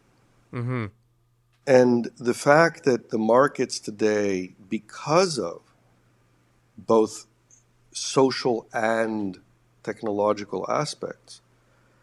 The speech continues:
Speaker 2: are beginning and in some ways have already violated some of those, uh, basic assumptions, um,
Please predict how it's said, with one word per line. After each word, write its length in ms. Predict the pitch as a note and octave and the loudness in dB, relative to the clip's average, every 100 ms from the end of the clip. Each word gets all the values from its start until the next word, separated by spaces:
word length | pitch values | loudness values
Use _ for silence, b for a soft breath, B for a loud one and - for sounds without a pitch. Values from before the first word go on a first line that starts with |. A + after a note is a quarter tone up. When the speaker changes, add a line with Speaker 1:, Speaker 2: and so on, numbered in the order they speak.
| _ _ _ - | _ _ _ 0
Speaker 2:
are 280 | A2+ A2 G#2+ | 4 4 2
beginning 640 | G#2 G#2+ A2+ C#3+ G#2 G2 | -2 -4 0 2 0 -2
and 100 | G2 | -6
in 100 | G2+ | -6
some 280 | F#2+ A2 G#2 | -6 -8 -6
ways 500 | F#2+ F#2 F2+ F2 - _ _ - - | -4 -4 -6 -8 -14 _ _ -16 -8
have 380 | G2+ G2 F#2 - - | -6 -6 -8 -18 -10
already 600 | G2+ F#2+ G#2 B2+ C3 G2 | -6 -2 2 4 2 -4
violated 920 | F2 G2 G2+ C3+ C3+ F#2 F2 F#2 - _ _ _ _ _ _ _ _ - | -2 0 4 4 4 0 -6 -14 -20 _ _ _ _ _ _ _ _ -12
some 380 | - C3+ B2 A#2 | -4 0 2 2
of 160 | G2+ | -2
those, 540 | G2+ F#2+ F#2 F2+ - - - | -2 -4 -4 -6 -10 -14 -14
uh, 60 | |
basic 640 | F#2+ F2 F#2 E2+ F2 - _ _ | -10 -2 -2 -2 -8 -12 _ _
assumptions, 720 | - - D#3+ F#3 - - _ - _ _ _ _ _ _ _ - | -10 0 2 2 -4 -12 _ -20 _ _ _ _ _ _ _ 2
um, 400 | G#2+ G#2 G#2+ | 4 4 2